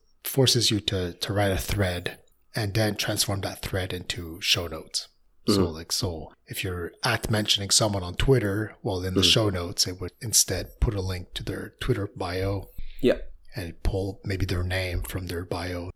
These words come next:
Speaker 1: s-, instead of just seeing their handle.
Speaker 2: Yeah. Th-, so just drawing on, like, the experiences that I've had from this podcast, I mean, promoting podcasts is really hard. This is something they talk about on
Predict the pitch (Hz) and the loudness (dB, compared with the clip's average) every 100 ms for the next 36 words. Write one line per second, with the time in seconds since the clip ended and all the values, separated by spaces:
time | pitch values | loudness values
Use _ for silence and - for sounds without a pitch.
0 | _ - - 110 - 92 92 - _ - | _ -6 -4 -4 -6 -6 -10 -16 _ -4
1 | - - 101 92 90 87 101 95 92 - | 2 2 0 -4 0 2 2 0 -2 -4
2 | - - - 123 107 80 - 104 113 - | -12 -14 2 4 6 4 -2 -10 -4 -4
3 | - - - 139 120 107 98 - - _ | -4 -6 2 8 8 10 6 4 -10 _
4 | _ - - 185 - 101 101 104 95 87 | _ -2 2 4 6 6 8 8 8 6
5 | 85 85 - 98 85 80 - 107 101 90 | 6 4 2 4 6 6 4 6 6 6
6 | 98 87 - - - 95 90 98 90 95 | 4 -2 -4 -10 0 4 4 4 2 4
7 | 82 82 - 101 - 82 80 - 71 - | 2 0 0 2 4 2 0 -2 -2 -4
8 | - - - _ _ 117 131 107 98 - | -8 -14 -20 _ _ 4 6 6 4 0
9 | 139 127 135 190 160 127 123 113 101 104 | 4 8 10 10 8 6 6 4 6 4
10 | 101 85 92 85 85 80 - - - 120 | 4 4 4 4 0 -4 -6 -6 2 4
11 | 143 147 131 110 98 104 92 92 90 87 | 6 6 6 6 6 2 4 4 6 6
12 | 85 82 | 4 2